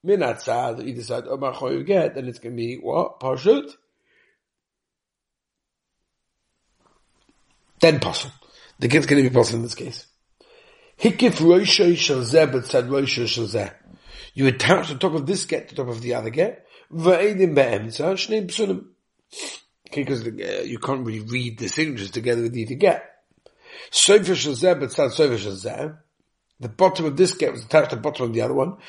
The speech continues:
Va'edim Be'emtza. Esh Eidim Nikri Imoy. The Eidim that are read together with it, it's kosher. Rosh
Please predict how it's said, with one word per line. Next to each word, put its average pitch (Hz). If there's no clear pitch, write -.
Va'edim 165
Be'emtza. 92
Esh 120
Eidim 165
Nikri 127
Imoy. 131
The 214
Eidim 269
that 131
are 127
read 127
together 135
with 143
it, 139
it's 123
kosher. 117
Rosh 104